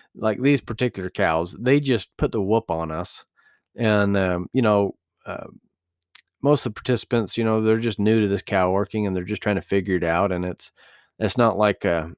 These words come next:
a-, and a lot of 'em were on colts too. So, uh, <laughs> these cows were just putting the whoop on us, and, and one after another. You know, we played different games. Uh, we worked in the roe deer, which is my particularly, my favorite is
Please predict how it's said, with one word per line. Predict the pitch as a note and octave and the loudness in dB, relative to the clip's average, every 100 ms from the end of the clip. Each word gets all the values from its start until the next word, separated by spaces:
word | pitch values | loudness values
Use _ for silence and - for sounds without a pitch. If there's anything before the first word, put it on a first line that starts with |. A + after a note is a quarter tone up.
| _ | _
a-, | A#2 G2+ | -4 0
and | C#3 | 2
a | |
lot | B2+ F3 | 4 4
of | A3+ | 2
'em | B2+ | 2
were | A#2+ | 2
on | A#2 A2 | 2 0
colts | - C#3 - - | 2 2 0 -8
too. | - D3 G#2+ | -2 2 2
So, | - G#2+ G#2+ G2 - _ _ _ _ _ _ - | 0 0 0 0 -4 _ _ _ _ _ _ -4
uh, | G2 G2 F2+ F2+ | -2 -2 -4 -8
<laughs> | - | -8
these | G2 B2 E3+ - | -2 2 2 2
cows | - C3 C#3 C3 | 0 2 2 0
were | A2+ | -2
just | A#2+ A#2 - | 0 -2 2
putting | F#3 C3 | 2 4
the | G2 | -2
whoop | F2+ A2+ - | 0 0 0
on | E2+ E2+ | -4 -6
us, | F2 - | -8 -6
and, | F#2+ F2+ - | -6 -6 -6
and | G#2 A2+ | -2 2
one | D#3 | 4
after | C#3+ C3 - | 4 2 0
another. | A2+ A#2 A#2 G#2+ - - - | 2 4 4 2 -4 -18 0
You | C3 | 6
know, | |
we | C#3+ | 6
played | D#3+ C#3+ C#3 | 6 4 4
different | C3 - A2 G2+ | 2 2 -2 0
games. | G2+ G#2 G#2+ G#2 - - _ _ _ _ _ - | 2 2 0 -2 -8 -18 _ _ _ _ _ -8
Uh, | G2 F#2 F2 E2+ - _ _ | -4 -4 -4 -8 -14 _ _
we | C3+ | 2
worked | C3 D#3+ E3 | 4 2 2
in | D#3+ | 0
the | |
roe | C#3 C#3 | 4 4
deer, | B2 A#2 | 4 4
which | A#2 A2+ | 4 0
is | G#2 | -4
my | A2+ A2 | -2 -2
particularly, | G#2+ - A2+ G#2 F#2+ F#2 _ _ | -2 -8 -10 -6 -6 -6 _ _
my | - G#2+ A2+ | -4 0 0
favorite | - F2 E2+ G#2 - _ | 0 -2 -2 -6 -8 _
is | A2 F#2 | -8 -8